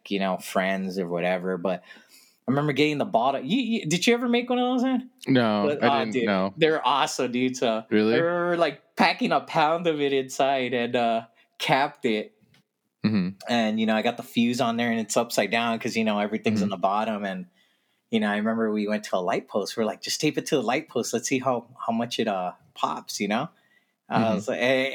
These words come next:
Speaker 1: everyone's like, "Oh, it's gonna take the whole light post off." I was like, "No, it's not. It's, you know, it's concrete or whatever." And my
Speaker 2: Yeah.
Speaker 1: buddy comes with the Superman. He's like, "Tape it up." So we taped it up, lit it up and everything.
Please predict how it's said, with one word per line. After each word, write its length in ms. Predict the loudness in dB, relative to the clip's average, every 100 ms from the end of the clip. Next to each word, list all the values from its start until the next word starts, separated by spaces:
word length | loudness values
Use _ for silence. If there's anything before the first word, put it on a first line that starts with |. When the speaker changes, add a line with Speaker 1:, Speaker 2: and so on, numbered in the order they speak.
| 0
Speaker 1:
everyone's 380 | 0 2 0 0
like, 180 | 0
"Oh, 120 | 0 -2
it's 120 | 0
gonna 160 | -2 0
take 240 | 0 2
the 60 | 0
whole 180 | 0 2
light 240 | 0 -2
post 260 | -4 -2 -2
off." 160 | -2
I 80 | -2
was 100 | -2
like, 140 | -4 -2
"No, 140 | -6
it's 180 | -6 -10
not. 240 | -8 -8 -8
It's, 300 | -8 -10 -6
you 120 | -4
know, 160 | -4 -6
it's 300 | -10 -12 _ -4
concrete 560 | -4 -4 -6 -6 -4
or 80 | -4
whatever." 420 | -4 -4 -6 -8 _ _ -20 -12 -4
And 120 | 0
my 80 | 0
Speaker 2:
Yeah. 40 |
Speaker 1:
buddy 220 | 0 -2 0
comes 200 | -2 -2
with 100 | -4
the 60 |
Superman. 600 | -4 -4 -4 -2 -2 -4 -4
He's 160 | -4
like, 160 | -4 -4
"Tape 220 | -4 -2
it 60 | 0
up." 220 | -2 -4 _ _ _
So 200 | -10 -6
we 80 | -6
taped 320 | -4 -4 -2
it 80 | -2
up, 380 | -2 -2 -6 _ _ -20 -20 _ _ _
lit 200 | 2 2
it 120 | 2
up 260 | 2 2 0
and 100 | -2
everything. 540 | 0 0 2 0 0